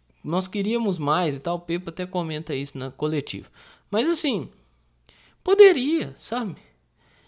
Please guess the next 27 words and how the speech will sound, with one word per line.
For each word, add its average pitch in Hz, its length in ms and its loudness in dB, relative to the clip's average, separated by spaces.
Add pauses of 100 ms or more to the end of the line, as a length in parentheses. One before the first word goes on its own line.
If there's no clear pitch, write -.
(180)
Então 359 260 2
você - 160 -2
olha 311 240 2
pra 339 120 -2
esse 269 120 -4
resultado 240 480 -2
e 294 40 -12
fala: 254 180 -10
pô, 339 160 -8
esse 247 100 -6
resultado 302 300 -8
não 330 80 -6
é 349 80 -6
ruim. 320 420 -4 (880)
Antes 269 220 0
de 302 100 -4
começar 254 420 -4
o 185 60 -6
campeonato, 185 580 -4
talvez 180 320 0
a 233 80 -4
gente 226 240 -4
cravaria 214 760 0
isso 190 280 -6
como 214 240 -4
uma 269 80 -6
derrota. 269 520 -8